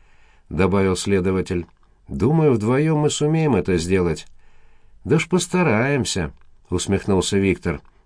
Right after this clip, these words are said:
"Ты, Толя, у нас мастер душещипательных бесед".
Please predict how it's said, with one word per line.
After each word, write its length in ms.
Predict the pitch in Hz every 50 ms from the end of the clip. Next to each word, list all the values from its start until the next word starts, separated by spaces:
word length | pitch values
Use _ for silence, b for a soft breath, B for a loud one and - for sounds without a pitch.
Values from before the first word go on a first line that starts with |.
| _ -
"Ты, 140 | - 87 85
Толя, 320 | - - 104 101 98 98
у 80 | 98 101
нас 340 | 107 107 101 98 - - b b b b b b b -
мастер 640 | - 90 92 104 113 117 120 113 - - 113 104 87
душещипательных 1080 | 78 95 90 - - 87 78 - - 98 85 - 95 85 78 - 90 82 85 82 78
бесед". 520 | 76 87 92 92 - - 92 85 80 -